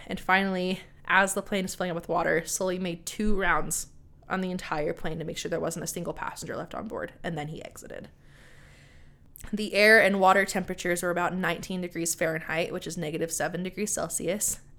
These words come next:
That was about the water. The air temperature was about forty-one degrees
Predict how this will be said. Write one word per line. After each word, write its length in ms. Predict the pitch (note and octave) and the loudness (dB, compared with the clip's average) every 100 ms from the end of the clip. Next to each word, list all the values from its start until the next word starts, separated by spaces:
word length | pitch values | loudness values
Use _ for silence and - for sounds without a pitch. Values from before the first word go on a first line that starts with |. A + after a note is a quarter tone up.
| - - | -16 6
That 120 | F#3 | 8
was 180 | E3+ E3+ - - | 8 2 -12 -6
about 320 | E3+ D#3+ - | 0 0 2
the 80 | E3+ | 0
water. 480 | F3 E3 F3 G3 G3+ | 2 4 4 4 2
The 460 | F#3+ E3+ F#3 D#3 - | 0 0 2 -2 2
air 140 | G3 | 2
temperature 320 | G#3+ G#3+ - G#3 | 2 -2 0 0
was 80 | |
about 180 | F#3+ E3 | 0 -2
forty-one 500 | - G3 F3 E3 D3 | -2 -4 -2 -4 -4
degrees 600 | D3 - E2 C#3 - - | -8 -10 -8 -2 -2 -2